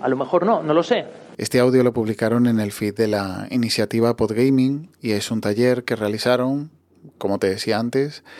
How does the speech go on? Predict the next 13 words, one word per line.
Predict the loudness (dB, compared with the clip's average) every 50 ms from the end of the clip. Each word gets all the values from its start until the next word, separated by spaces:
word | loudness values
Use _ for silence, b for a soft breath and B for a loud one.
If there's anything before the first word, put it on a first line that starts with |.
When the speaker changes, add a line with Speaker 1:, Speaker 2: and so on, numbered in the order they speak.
| B B B B
Speaker 2:
en | -8 -4 -2 -2
el | -2 0
primer | 0 2 2 4 2 2 2
congreso | 0 2 2 4 4 2 2 2 2
de | 2 2
Podgaming | 2 0 -2 0 4 2 4 4 4 2 0 -2 -4 -6 -8
celebrado | -6 -4 -2 -2 0 2 2 2 2
el | 2 2
veintidós | 0 0 0 0 -2 0 0
de | 0
octubre | -2 -2 0 -2 0 2 2 2 2 0
en | 0 0
Elche. | -2 -2 -2 -4 -6 -8 -8 -8